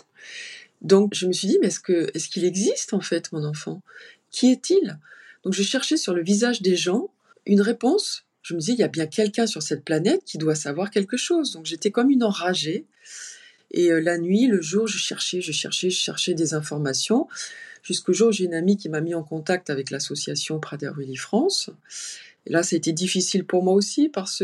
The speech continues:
que, euh, je veux dire quelque chose qui est un petit peu douloureux pour, pour, pour les familles, mais que je respecte immensément. Mais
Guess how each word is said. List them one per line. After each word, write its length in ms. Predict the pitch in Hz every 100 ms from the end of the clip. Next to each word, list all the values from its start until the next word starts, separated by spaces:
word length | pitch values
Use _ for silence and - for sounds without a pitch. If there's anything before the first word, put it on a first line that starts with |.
| 190
que, 400 | - 208 208 170 160 - - - - _ -
euh, 120 | - -
je 160 | 165 -
veux 60 |
dire 120 | 160 170
quelque 200 | 160 -
chose 160 | 196
qui 100 | -
est 120 | 160
un 100 | 160
petit 200 | 160 -
peu 200 | 160 170
douloureux 500 | 165 175 170 156 196
pour, 300 | 196 170 147
pour, 280 | 147 170 151
pour 160 | - 160
les 120 | 156
familles, 420 | 165 165 190 208
mais 160 | 185 165
que 140 | 165
je 100 | 151
respecte 540 | 151 165 - 170 - 165
immensément. 420 | 165 - 208 254
Mais 160 | 208